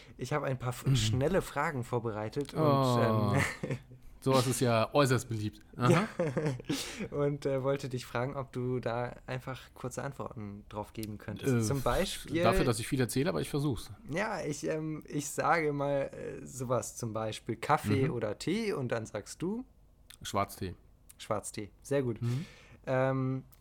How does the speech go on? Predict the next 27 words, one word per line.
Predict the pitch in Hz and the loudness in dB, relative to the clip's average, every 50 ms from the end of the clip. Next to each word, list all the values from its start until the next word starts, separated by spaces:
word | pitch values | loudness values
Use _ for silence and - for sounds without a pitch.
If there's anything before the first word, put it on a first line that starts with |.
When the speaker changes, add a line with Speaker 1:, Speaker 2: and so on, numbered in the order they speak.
| - | -16
Speaker 1:
Herr | - - 147 143 | -6 -2 0 2
der | 139 143 127 | 4 4 2
Ringe | 139 175 185 175 165 156 | 2 2 2 0 0 0
oder | - 139 127 123 117 | -2 0 0 0 0
Star | - - 120 107 104 101 101 | 0 -2 -4 -2 -4 -4 -4
Wars? | 101 98 95 101 - - - - _ - - - - - - - - - - - - _ - _ _ - - | -6 -6 -6 -6 -8 -12 -16 -20 _ -20 -20 -20 -20 -20 -20 -20 -20 -20 -20 -20 -20 _ -20 _ _ -12 -4
Speaker 2:
Beides. | - 92 98 92 95 95 - - - - - - - - - - - | -2 0 0 0 -2 -6 -8 -10 -20 -20 -20 -20 -20 -20 -20 -20 -12
Speaker 1:
Beides, | - - - - - - - - | -12 -10 -10 -10 -12 -14 -14 -10
gut. | - - | -2 2
Speaker 2:
Denn, | - 131 143 175 220 254 285 285 285 - | 4 4 6 6 4 4 2 0 2 2
Achtung, | 123 135 - - 190 208 254 277 - - - - - - - - | 2 2 4 4 2 2 2 0 -6 -12 -20 -20 -20 -16 -10 -8
Star | - - 123 123 151 | -2 2 2 4 4
Wars | 180 170 - | 2 0 -2
ist | 147 - | -2 -2
ja | 151 | 0
im | 143 | 0
Grunde | 131 139 143 135 - | 2 2 2 2 2
auch | 127 135 | 2 2
nur | 165 160 156 156 151 | 4 4 4 2 2
ein | - - 117 | 2 2 2
Märchen | 113 117 139 - 156 | 2 2 2 2 2
mit | 147 143 | 2 2
einem | 131 127 | 0 -2
schwarzen | - 131 120 120 - 107 | 0 0 -2 -2 -2 -2
Ritter, | 101 110 113 147 165 180 | -2 0 0 0 0 0
Darth | 135 101 98 - - | 2 0 0 0 0
Vader, | 92 92 107 123 170 226 | 0 0 0 0 0 -2